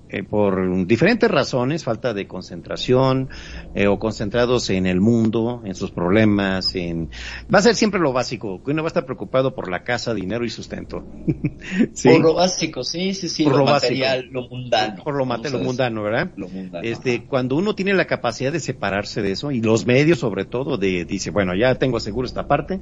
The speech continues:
Speaker 1: me voy a poner a, poner a pensar, que es la mecánica que hacemos todos. Primero asegurar nuestro
Speaker 2: Ajá.
Speaker 1: real, ¿verdad? Y después nos ponemos a pensar de,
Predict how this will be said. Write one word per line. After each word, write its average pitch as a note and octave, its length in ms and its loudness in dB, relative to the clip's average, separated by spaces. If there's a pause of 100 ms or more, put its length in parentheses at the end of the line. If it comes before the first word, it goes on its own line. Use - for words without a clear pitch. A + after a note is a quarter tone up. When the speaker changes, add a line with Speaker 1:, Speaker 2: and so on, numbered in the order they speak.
(220)
Speaker 1:
me A#2 100 0
voy B2+ 120 6
a C#3 100 4
poner A2+ 300 0
a, A#2+ 140 -8
poner A2+ 260 -2
a A#2+ 80 0
pensar, F3 380 -4 (220)
que E3+ 80 4
es F3+ 80 4
la F#3 100 4
mecánica D#3+ 500 -2
que - 80 -8
hacemos D#3+ 320 -6
todos. F#3 400 -4
Primero E3 360 -2
asegurar B2 680 -2 (580)
nuestro A2 400 0
Speaker 2:
Ajá. F#2 100 0
Speaker 1:
real, G2+ 320 2
¿verdad? D3+ 380 4 (160)
Y D3+ 80 0
después C3 320 0
nos C3+ 100 -4
ponemos G2+ 380 -4
a A#2+ 100 -4
pensar C3 320 -2 (140)
de, F#2 360 -2